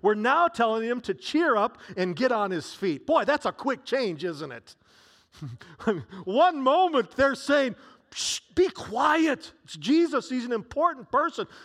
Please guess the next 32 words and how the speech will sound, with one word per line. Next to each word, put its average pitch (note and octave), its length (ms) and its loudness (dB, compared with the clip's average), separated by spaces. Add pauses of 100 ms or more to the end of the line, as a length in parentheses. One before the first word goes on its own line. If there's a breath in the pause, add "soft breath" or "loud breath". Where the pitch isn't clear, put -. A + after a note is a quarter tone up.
Shh, - 320 -10
be F4 120 4
quiet." E4 600 0
A - 60 -12
lot G3+ 180 -2
of B3 80 -8
people G3+ 300 -10
tell, A#3 160 -2
"Be F4+ 240 4
quiet." D#4 640 2 (280 loud breath)
And G#3+ 160 0
then C4 200 0 (240 loud breath)
thirty D4+ 240 2
seconds C4 360 0
later, D4 240 0 (120)
"Hey, A4 160 6
get G4 220 2
up, G#4+ 200 6
he's E4 180 0
calling G4+ 380 4
you. D#4+ 140 0
Come G4+ 240 2
on, G4 320 4
he's A#3 200 -4
calling C4+ 680 -4
you." D3+ 380 -12 (1400 loud breath)
It's - 80 -20
funny G3 240 -4
how E3 200 -4 (180)
quickly D#3+ 340 -6
that D3 300 -6
turned. D3 460 -10